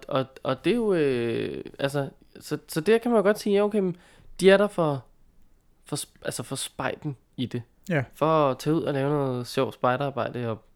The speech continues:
Speaker 1: og så kan man sige, det skulle da også rimelig flot at kunne kæmpe sig ind i top femten ved at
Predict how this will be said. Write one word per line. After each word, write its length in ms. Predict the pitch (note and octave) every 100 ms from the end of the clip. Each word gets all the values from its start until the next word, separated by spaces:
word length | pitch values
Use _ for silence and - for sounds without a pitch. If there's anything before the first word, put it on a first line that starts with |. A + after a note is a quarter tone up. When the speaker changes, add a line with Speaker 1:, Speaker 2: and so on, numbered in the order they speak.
| -
Speaker 1:
og 60 |
så 80 | -
kan 80 | E3
man 100 | D#3
sige, 280 | - C3 A#2+ _ _ _ _ -
det 80 | C3
skulle 220 | - A#2+
da 40 |
også 140 | C#3+ D#3 E3+ F3+ G#3+ -
rimelig 960 | D3+ E3 G3 G#3+ G#3+ G3+ F3 D3 D3+
flot 440 | D#3 - A2+ A#2+ - _ _ _ _ _ _ _
at 160 | - -
kunne 280 | - C3+ B2 _ -
kæmpe 260 | - B2+ -
sig 140 | B2
ind 200 | B2 D3 -
i 60 |
top 300 | D#3 C#3 A#2
femten 600 | - - B2 B2 - D3 - _ _ _ _ _ _ _
ved 300 | A#2 B2 C3
at 100 | -